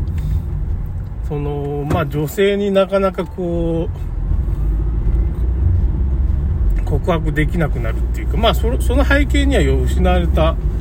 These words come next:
三十年って、もう四十年ぐらいになっちゃうんですかね、日本のね。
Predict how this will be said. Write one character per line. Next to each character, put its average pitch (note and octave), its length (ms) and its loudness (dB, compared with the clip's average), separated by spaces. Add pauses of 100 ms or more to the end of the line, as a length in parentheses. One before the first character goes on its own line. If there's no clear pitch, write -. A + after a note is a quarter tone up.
(1080)
三 - 300 -2
十 C#3+ 220 -2
年 - 160 -4
っ - 20 -6
て、 - 100 -4
も D3+ 120 -2
う D3 60 0
四 C3+ 200 2
十 D#3 100 2
年 F#3 140 2
ぐ F#3+ 80 -2
ら E3 60 2
い - 20 0
に B2 60 0
な A#2 80 -2
っ - 20 -2
ち - 80 -4
ゃ - 40 2
う - 20 0
ん - 60 0
で - 60 -2
す - 60 -2
か - 100 -2
ね、 D#3 140 0
日 B2+ 140 -2
本 - 180 -2
の - 140 -4
ね。 F#3+ 180 -4